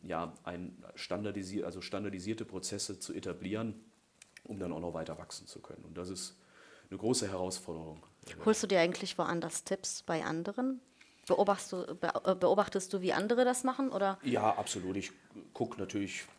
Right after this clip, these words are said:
Speaker 1: ganz, ganz viel, wie machen andere Firmen das. Ähm,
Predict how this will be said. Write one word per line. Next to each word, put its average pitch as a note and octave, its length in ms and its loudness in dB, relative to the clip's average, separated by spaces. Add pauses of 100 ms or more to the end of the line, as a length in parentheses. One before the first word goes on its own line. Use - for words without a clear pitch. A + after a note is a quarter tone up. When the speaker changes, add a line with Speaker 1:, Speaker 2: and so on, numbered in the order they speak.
(240)
Speaker 1:
ganz, G2 240 -2
ganz F2+ 200 -4
viel, G2+ 200 -6
wie G2 80 -6
machen F#2 260 -6
andere F#2 320 -4
Firmen F#2 380 -6
das. F2+ 500 -8
Ähm, F2 440 -10